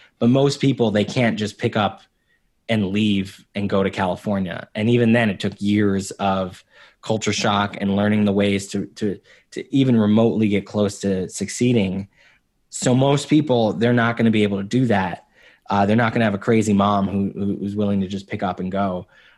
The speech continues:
Um, so, you know, when you're in South Dakota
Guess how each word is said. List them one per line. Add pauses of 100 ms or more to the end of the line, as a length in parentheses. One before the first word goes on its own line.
(140)
Um,
so,
you
know,
when
you're
in
South
Dakota